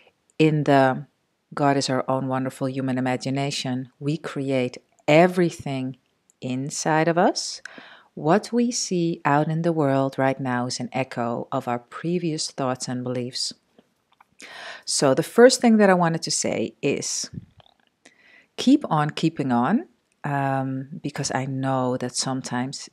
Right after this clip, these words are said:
it can be pretty challenging to stay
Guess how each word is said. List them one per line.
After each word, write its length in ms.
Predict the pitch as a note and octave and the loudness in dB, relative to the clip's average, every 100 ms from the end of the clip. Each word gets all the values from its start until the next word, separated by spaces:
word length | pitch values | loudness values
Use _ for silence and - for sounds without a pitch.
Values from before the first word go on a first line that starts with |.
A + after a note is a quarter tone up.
| _ | _
it 220 | A#3 C#4 | 0 0
can 320 | - B3 B3+ A3 | 0 0 4 4
be 140 | G3 | 2
pretty 480 | - - G3+ G3+ F#3+ | -2 -2 2 2 2
challenging 880 | - D#3 D3+ D3 C3 A2+ B2+ A#3+ - - - - - _ - | 0 -2 0 -2 -2 -2 0 0 -2 -20 -20 -20 -20 _ -6
to 120 | E3 | -4
stay 680 | - - D3+ C#3 C3+ C#3 | -2 0 2 4 4 2